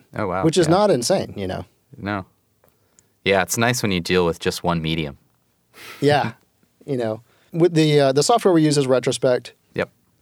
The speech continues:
Speaker 2: And Retrospect has the ability to, um, you know, it handles all his catalogs, and you have to, you kinda have to babysit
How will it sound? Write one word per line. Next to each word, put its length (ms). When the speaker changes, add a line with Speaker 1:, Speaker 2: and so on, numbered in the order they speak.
Speaker 2:
And 160
Retrospect 500
has 220
the 100
ability 380
to, 400
um, 340
you 100
know, 80
it 80
handles 260
all 120
his 120
catalogs, 600
and 100
you 60
have 140
to, 260
you 100
kinda 240
have 200
to 100
babysit 580